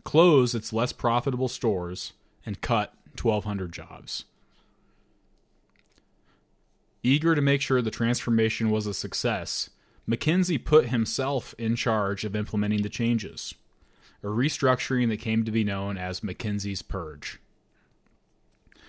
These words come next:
Speaker 2: It's
Speaker 1: So
Speaker 2: always a good thing when you use the word purge to describe an event.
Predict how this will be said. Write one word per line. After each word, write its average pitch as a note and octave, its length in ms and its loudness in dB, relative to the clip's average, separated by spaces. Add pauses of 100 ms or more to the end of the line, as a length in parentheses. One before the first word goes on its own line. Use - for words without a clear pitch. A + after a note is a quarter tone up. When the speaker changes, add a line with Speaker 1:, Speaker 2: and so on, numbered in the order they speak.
(720)
Speaker 2:
It's B2 280 8
Speaker 1:
So D3 60 10
Speaker 2:
always D#3+ 240 8
a D3 60 8
good C3+ 260 6
thing B2 240 4
when A#2 140 0
you A#2 120 -2
use A#2 360 -2
the B2+ 80 2
word A2 200 0
purge B2 580 4
to C3+ 80 4
describe A#2 580 2
an A#2 80 2
event. A2 460 -4